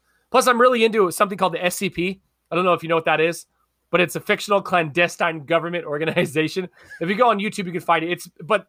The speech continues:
uh, it's got a wiki, and they're all written, like, uh, redacted government case files. And it's all about, like, supernatural stuff, weird stuff, like, just really out there stuff. And it's re-, like, X-Files-y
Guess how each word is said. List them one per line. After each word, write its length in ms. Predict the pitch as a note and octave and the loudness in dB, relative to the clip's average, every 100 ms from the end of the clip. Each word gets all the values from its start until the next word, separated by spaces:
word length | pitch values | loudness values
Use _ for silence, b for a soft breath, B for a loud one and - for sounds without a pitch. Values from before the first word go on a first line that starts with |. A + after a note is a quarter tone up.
| _ | _
uh, 140 | G3 F3+ | -4 -2
it's 160 | F#3+ - | -4 -2
got 120 | C4+ | 0
a 40 | |
wiki, 280 | F#3 A#3 A3 | 0 -2 -4
and 60 | F#3+ | -2
they're 100 | F3 | -2
all 160 | F#3+ F#3 | -2 -2
written, 260 | G3 F#3+ | -4 -4
like, 320 | E3 D#3 - _ b b - | -2 -2 -4 _ b b -2
uh, 140 | E3 | 0
redacted 520 | D3+ D#3+ E3+ F3 G3 E3 | 2 2 2 0 -2 -2
government 320 | D#3+ E3 - | -2 -2 -6
case 220 | D#3+ D#3 | -6 -2
files. 360 | F3+ F#3+ G#3+ - _ _ _ _ _ _ _ _ _ b b b | 0 0 -2 -12 _ _ _ _ _ _ _ _ _ b b b
And 120 | F#3+ | 0
it's 140 | G3+ | 2
all 100 | G3+ | 4
about, 160 | G3+ G3 | 4 4
like, 120 | E3+ | 2
supernatural 540 | - F#3+ F3+ E3 F3 E3 | -2 -6 -4 -4 -4 -6
stuff, 320 | F#3 F3 C#3 | -2 -2 -2
weird 240 | D#3+ E3 | -6 -8
stuff, 400 | - D#3+ D#3+ - | -6 -4 -4 -6
like, 300 | D#3 C3+ - _ _ _ | -8 -8 -12 _ _ _
just 340 | G3 G3 - - _ _ _ _ _ | -6 -6 -8 -18 _ _ _ _ _
really 340 | F#3+ G#3+ B3 F#3+ | -4 0 0 0
out 240 | F3 F#3 | 0 0
there 120 | F3 | -2
stuff. 360 | D#3 - F3 F3 | -4 0 0 0
And 100 | D#3 | -6
it's 200 | D3 - | -12 -12
re-, 120 | D#3+ - | -10 -4
like, 160 | F3 - | -4 -2
X-Files-y 720 | G3 - F3+ D#3 D3 C#3 | -4 0 2 4 2 -6